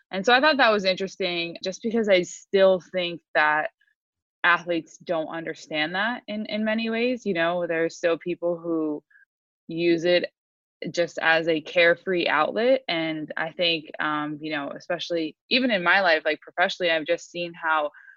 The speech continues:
um, how much it really needs to be a reflection of you that you would like to present even in your workplace, um, you know, as, as sad or as, you know, unfortunate as that may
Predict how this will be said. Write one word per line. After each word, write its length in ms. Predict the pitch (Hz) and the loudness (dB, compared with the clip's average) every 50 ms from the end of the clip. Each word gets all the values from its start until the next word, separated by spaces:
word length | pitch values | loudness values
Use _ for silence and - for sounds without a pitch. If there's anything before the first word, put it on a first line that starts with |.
| _ - - | _ -10 -6
um, 240 | - 165 160 147 131 | -2 -2 -2 -2 -2
how 220 | - - 175 170 170 | -2 0 2 2 2
much 540 | 170 165 160 156 - - - - - - _ _ _ _ _ _ | 2 2 0 0 -2 -6 -12 -12 -14 -16 _ _ _ _ _ _
it 180 | - 165 - - | -6 -6 -6 -2
really 240 | - 170 170 165 160 | 2 2 4 4 2
needs 300 | 160 160 160 151 - - | 0 -2 -6 -6 -8 -10
to 80 | - | -12
be 300 | 156 147 156 156 151 151 | -6 -2 0 0 2 0
a 120 | 156 117 147 | 0 -2 -4
reflection 720 | 151 151 - - 147 147 - - - 165 160 156 160 151 _ _ _ _ _ _ _ - | -6 -8 -6 -6 -6 -6 -6 -6 -4 -4 -4 -4 -6 -10 _ _ _ _ _ _ _ 0
of 160 | 165 165 156 | 0 0 2
you 500 | 170 180 180 175 175 175 175 175 170 160 165 - | 2 2 4 4 6 4 4 2 0 -2 -2 0
that 160 | 170 160 - | 0 0 0
you 180 | 165 175 170 | 0 0 0
would 300 | 165 165 170 160 147 139 143 - | 2 2 2 0 -2 -6 -4 2
like 280 | 175 160 156 156 - | 2 2 2 2 -2
to 120 | - - 160 | -14 -18 -10
present 420 | - 175 180 160 170 165 165 - | -6 -4 -2 2 2 2 2 0
even 260 | - 175 175 170 175 | 0 -4 -4 -2 -2
in 100 | 170 165 | -4 -4
your 120 | 160 156 151 | -4 -2 0
workplace, 640 | 165 165 180 - - 247 254 302 330 - - - _ - | 2 2 2 0 0 0 0 0 -2 -4 -10 -16 _ -2
um, 320 | - 170 170 170 165 165 156 - | -2 0 0 0 -2 -4 -6 -10
you 100 | 165 165 | -6 -4
know, 100 | 160 151 | -2 -2
as, 220 | 151 156 151 _ _ _ _ _ - - | -2 -2 -2 _ _ _ _ _ -2 0
as 200 | 165 170 165 - | 0 0 0 -2
sad 400 | - 208 170 170 170 165 170 175 | 2 4 4 6 6 6 6 4
or 140 | 175 170 165 160 | 2 0 -2 -2
as, 320 | 165 160 160 160 156 _ _ _ _ _ | -2 -2 -2 -4 -6 _ _ _ _ _
you 80 | - 170 | -14 -10
know, 100 | 170 160 | -8 -8
unfortunate 600 | 156 160 _ - 185 175 175 - 190 180 175 156 | -8 -8 _ -2 -2 -2 -2 -4 -8 -8 -8 -6
as 140 | 156 160 160 | -8 -8 -6
that 180 | 165 151 - | -6 -8 -8
may 160 | - 160 156 | -8 -8 -8